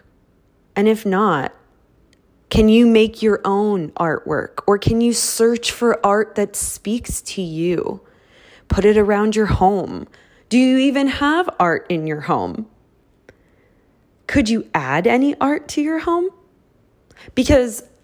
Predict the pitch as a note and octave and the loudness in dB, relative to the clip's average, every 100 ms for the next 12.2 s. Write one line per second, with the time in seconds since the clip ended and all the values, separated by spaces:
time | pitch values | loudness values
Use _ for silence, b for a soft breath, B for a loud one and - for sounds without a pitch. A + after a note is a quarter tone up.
0 | - C4 G4+ D4 A3 A3 C#3+ - - A#3+ | -2 0 2 0 -2 -6 -8 -12 -4 -4
1 | A#3+ D4+ C#4+ C4 A#3 A#3+ G3 F3+ F3 F#3 | -2 -2 -2 -2 -4 -4 -4 -4 -2 -2
2 | F3+ F3 E3 D3+ D3 - G#3 G#3 G3 F3+ | -4 -2 -2 -2 -6 -4 -2 2 2 2
3 | D#3 F3 F#3 E3+ F#3 E3 C#3 F3 C3 - | 0 0 0 0 0 -4 -4 -4 -4 -4
4 | D#3 - G#3+ D#4+ F3+ - B3+ C#4+ B B | -6 -4 -4 -2 -2 0 -2 -2 B B
5 | - C4 D#4 G#3+ A3+ D#3+ D3 B B - | -4 0 0 0 0 -2 -4 B B 0
6 | A#3+ C4+ F#3 A#3 D#4 D#4 E4+ D#4+ - - | 2 2 0 2 2 2 2 0 -4 -8
7 | - - E4 B B B F#4 A4 A4+ B4+ | -10 -4 -4 B B B 0 2 2 -2
8 | B3+ F3 D#3 F#3+ A#3 B3 D4+ D#4 E4+ E4 | 0 0 2 0 0 0 0 0 -2 -2
9 | A3+ D3+ F#2 F3+ A3 B3 C#4+ E4 C4+ - | -2 -4 -4 -4 0 0 2 0 -2 -2
10 | D4 C#4+ A3 - A#3 A#3 G3 F3+ - - | 0 0 -2 -2 -2 -2 -6 -8 -10 -10
11 | - C#3+ F3+ G#3 E3+ G3 C4 - G#3+ F3 | -6 -6 -6 -6 -4 -2 -4 -2 2 4
12 | E3+ - | 2 -2